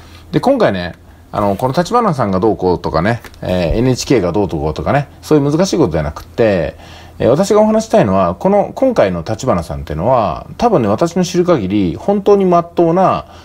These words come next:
民主、民意を反映した行動を政治家が取った、すごくね、稀な例だと思うんですよ。具体的に言うと、立花さんって、この、お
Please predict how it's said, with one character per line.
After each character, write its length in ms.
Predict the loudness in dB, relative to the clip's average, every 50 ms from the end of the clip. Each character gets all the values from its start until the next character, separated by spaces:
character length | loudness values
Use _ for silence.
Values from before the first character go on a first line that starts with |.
| -14 -4 2
民 320 | 2 4 4 4 2 2
主、 160 | 0 -2 -2
民 380 | 2 2 4 4 4 4 2 2
意 40 | 0
を 100 | 0 -2
反 340 | 0 0 0 0 0 -2
映 40 | -2
し 60 | 0
た 120 | 0 -2 -2
行 260 | 0 0 0 2 2
動 120 | 2 4 4 4 4 4
を 60 | 2 0
政 280 | -2 0 2 2 2
治 80 | 0 0
家 140 | -2 0 0
が 100 | 0 -2
取 160 | -2 -4 -4
っ 40 | -2
た、 260 | 0 0 0 0 -2 -8 -20 -18 -12 -12 -10
す 120 | -2 0 2
ご 80 | 2 2
く 80 | 0 -2
ね、 120 | -2 0
稀 260 | 0 2 2 2 2
な 120 | 0 0 0
例 140 | 0 2
だ 100 | 2 0
と 80 | -2 -2
思 80 | -8 -8
う 40 |
ん 20 | -10
で 40 | -12
す 80 | -12 -12
よ。 120 | -14 -14 -14 -20 -20 -20 -20 -20 -20 -20 -14 -8 -4
具 180 | 0 2 2
体 160 | 4 2 0 0
的 80 | 0
に 60 | -2
言 100 | -2 -2
う 20 | 0
と、 160 | 0 -2 -2
立 180 | -2 -4 -2 0
花 160 | -2 -2 -2
さ 120 | -4 -6 -8
ん 60 | -8
っ 40 | -4
て、 420 | 0 0 0 2 0 -2 -6 -8 -6
こ 140 | -4 -2 0
の、 100 | 2 2
お 1080 | 2 0 -2 -4 -6 -4 -4 -2 -2 -2 -4 -4 -6 -8 -10 -12 -12 -14 -14 -16 -18